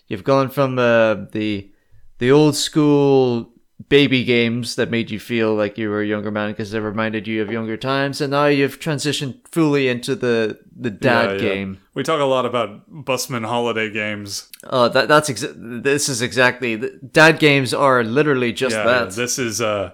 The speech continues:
Speaker 2: this is the bus. But I, although it's, weirdly, despite all indication, Power Wash Simulator, I would say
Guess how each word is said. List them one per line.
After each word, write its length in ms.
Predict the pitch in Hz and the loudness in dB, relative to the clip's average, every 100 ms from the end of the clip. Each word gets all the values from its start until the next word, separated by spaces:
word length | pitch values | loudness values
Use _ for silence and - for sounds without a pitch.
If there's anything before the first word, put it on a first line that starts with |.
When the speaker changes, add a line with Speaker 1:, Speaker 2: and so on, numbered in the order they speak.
| - | -6
Speaker 2:
this 220 | 165 - | -4 -2
is 180 | 160 120 | -4 -4
the 120 | - | -6
bus. 520 | 120 120 117 - - - | -2 -2 -2 -4 -6 -2
But 140 | 175 | 0
I, 160 | 180 185 | 2 2
although 280 | 180 190 | 4 4
it's, 120 | 190 185 | 2 0
weirdly, 480 | 151 196 226 170 | 0 2 2 -2
despite 360 | 127 123 170 151 | -4 -2 0 2
all 180 | 143 143 | 2 2
indication, 520 | 131 123 139 139 113 | -2 0 -2 -2 -8
Power 240 | 139 170 | -2 -2
Wash 180 | 165 135 | 0 -2
Simulator, 480 | 147 120 113 110 110 | -4 -6 -4 -2 -2
I 120 | 110 | -4
would 160 | 113 110 | -4 -4
say 220 | 117 | -6